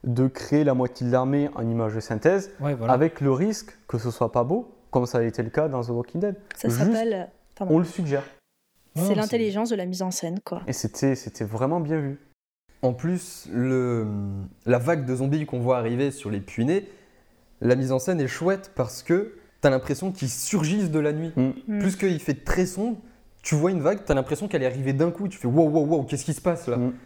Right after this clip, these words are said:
Speaker 4: Et tu les vois surgir, et les Punais, ils sont juste en formation phalange. Euh, ils, ils se font dévorer comme ça, enfin dévorer par la nuit. Là,
Speaker 3: Puis c'était
Speaker 4: c'est
Speaker 3: pas le, le Roi de la Nuit à la base, donc, euh, 'fin, je veux dire, ils ont respecté ça.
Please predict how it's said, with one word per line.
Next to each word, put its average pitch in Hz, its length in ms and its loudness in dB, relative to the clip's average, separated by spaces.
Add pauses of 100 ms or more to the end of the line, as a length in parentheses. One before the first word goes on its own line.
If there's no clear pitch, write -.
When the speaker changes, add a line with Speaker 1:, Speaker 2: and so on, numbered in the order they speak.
(280)
Speaker 4:
Et 127 60 -2
tu 131 120 -6
les 143 60 2
vois 170 220 2
surgir, 175 440 0
et 170 60 2
les 139 80 2
Punais, 156 280 -2
ils 208 40 -4
sont 147 160 -4
juste 165 220 -2
en 147 60 -2
formation 135 440 -2
phalange. 160 460 0 (760)
Euh, 160 220 0
ils, 127 320 -4
ils 135 60 0
se - 100 -10
font 143 100 -4
dévorer 165 640 2
comme 147 160 0
ça, 185 100 -4
enfin - 140 -6
dévorer 110 320 -4
par 117 160 -4
la 120 120 -2
nuit. 220 260 -4
Là, 139 100 -10
Speaker 3:
Puis 120 120 2
c'était - 180 0
Speaker 4:
c'est 233 60 -2
Speaker 3:
pas 233 120 2
le, 214 240 2
le 196 120 -2
Roi 208 160 0
de 208 60 -4
la 226 120 0
Nuit 277 100 2
à 302 80 0
la 233 140 -2
base, 262 300 -2
donc, 196 280 -6
euh, 196 100 0
'fin, 190 280 -6
je 190 80 -4
veux 175 40 -2
dire, 208 160 -2
ils 196 140 -2
ont 185 40 -2
respecté 190 400 -4
ça. - 120 -4